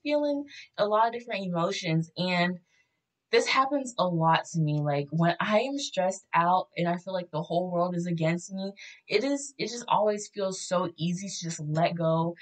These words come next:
and just, you know, just stay in a dark place, 'cause it is so easy to just stay in that dark place. But because I have gone through depression and because I did see myself falling back into that place,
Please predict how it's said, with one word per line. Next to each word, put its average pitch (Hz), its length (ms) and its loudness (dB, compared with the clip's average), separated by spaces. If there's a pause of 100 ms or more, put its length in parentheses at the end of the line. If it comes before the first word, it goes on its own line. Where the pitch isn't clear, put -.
(280)
and 160 320 2
just, 143 540 -2
you 156 120 0
know, 151 380 4
just 151 200 -4
stay 175 300 0
in 202 160 0
a 180 120 0
dark 156 260 2 (100)
place, 156 240 -2
'cause - 240 -14
it 240 160 -2
is 254 240 -6
so 165 280 0
easy 165 340 -2
to 185 140 -12
just 160 220 -4
stay 147 220 -2
in 170 140 0
that 160 220 -2
dark 151 320 -4
place. 196 320 -6 (400)
But 170 280 4 (220)
because 233 540 2
I 196 100 2
have 185 380 2
gone 175 200 -2
through 175 140 -6
depression 220 800 -4 (300)
and 185 180 0
because 196 320 -2
I 180 140 2
did 180 260 0
see 185 300 -8
myself 170 500 0
falling 165 320 2
back 160 300 0
into 185 220 -10
that 175 280 -4
place, 190 400 -2